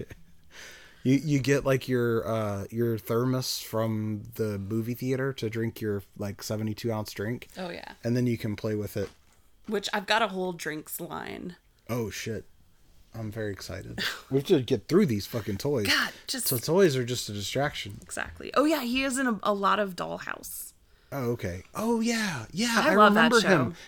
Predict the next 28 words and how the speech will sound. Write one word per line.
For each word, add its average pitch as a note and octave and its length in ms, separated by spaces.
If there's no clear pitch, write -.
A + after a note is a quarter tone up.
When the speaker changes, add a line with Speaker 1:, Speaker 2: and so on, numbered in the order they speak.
Speaker 1:
'Cause - 180
he's F#3 280
like F3+ 280
the, D#3+ 160
uh, C#3+ 380
the - 160
Q, F3+ 540
kind A2+ 300
of. F2+ 100
Speaker 2:
Yeah. A3+ 180
Speaker 1:
He's - 80
like, B2+ 280
yeah. F#3+ 340
I F#3+ 40
totally A#3+ 400
remember B2+ 280
that. G2 160
Well, C#3+ 100
that's F3 200
the C#3+ 80
Joss C#3+ 320
Whedon C3 260
connection G#2 440
Speaker 2:
Yeah, G3+ 160
Speaker 1:
right D#2+ 80
there, E2+ 80
Speaker 2:
exactly. - 540
Speaker 1:
so. - 20